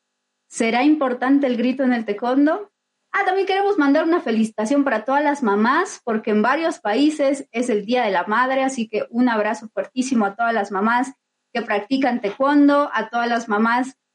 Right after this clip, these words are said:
que sus hijos practican taekwondo, así que un abrazo fuertísimo para todas ellas. Realmente el apoyo de una madre en este deporte es esencial. Yo puedo decir orgullosamente que he tenido siempre el apoyo de mi mamá para poder,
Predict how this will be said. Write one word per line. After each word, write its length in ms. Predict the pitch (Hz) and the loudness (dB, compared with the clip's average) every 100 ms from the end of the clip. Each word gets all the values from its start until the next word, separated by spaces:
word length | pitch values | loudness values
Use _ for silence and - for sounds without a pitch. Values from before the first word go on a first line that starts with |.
| _ _ _ | _ _ _
que 100 | 226 | -4
sus 240 | 220 220 | 0 2
hijos 380 | 302 392 294 240 | 2 2 2 -2
practican 480 | - 208 233 220 214 | -4 -6 -4 -4 -4
taekwondo, 560 | 208 208 254 269 269 277 | -4 -2 2 4 4 2
así 320 | - 220 240 | -2 -4 -4
que 140 | 233 | -2
un 200 | 277 285 | 2 2
abrazo 420 | 262 233 262 285 262 | 2 2 0 -2 -4
fuertísimo 720 | 220 214 - 311 320 285 277 | -4 -4 -2 -2 2 2 2
para 240 | 226 208 | 0 -4
todas 260 | 226 233 233 | -2 -4 -2
ellas. 340 | 247 254 247 | -2 0 0
Realmente 800 | 214 220 226 233 233 220 208 208 _ _ _ | -2 0 2 2 0 0 -2 -4 _ _ _
el 120 | 208 | 0
apoyo 380 | 220 214 254 269 | 0 0 0 2
de 60 | 262 | 2
una 120 | 247 | 2
madre 340 | 233 240 240 | 2 2 0
en 100 | 226 | 0
este 160 | 247 240 | 0 -2
deporte 840 | 226 220 226 240 220 208 196 - - | -4 -2 -4 -2 0 0 0 -4 -8
es 240 | 233 269 | -2 0
esencial. 840 | 269 262 214 208 220 214 240 311 302 _ | 0 0 0 0 0 2 2 0 -2 _
Yo 260 | 220 220 220 | -4 -4 -4
puedo 200 | 233 233 | -4 0
decir 320 | 208 233 220 | -2 -2 -2
orgullosamente 640 | 208 202 208 220 220 220 | -2 0 0 2 0 0
que 80 | 214 | -6
he 40 | |
tenido 300 | 214 220 226 | -2 0 0
siempre 320 | 220 240 226 214 | -2 -2 0 0
el 60 | |
apoyo 420 | 202 220 226 214 - _ _ | 0 0 -2 -2 -6 _ _
de 120 | 233 226 | -2 2
mi 120 | 220 | 2
mamá 360 | 208 214 269 | 2 2 0
para 240 | 277 233 226 | 0 -2 -2
poder, 420 | 208 214 226 | -2 0 -2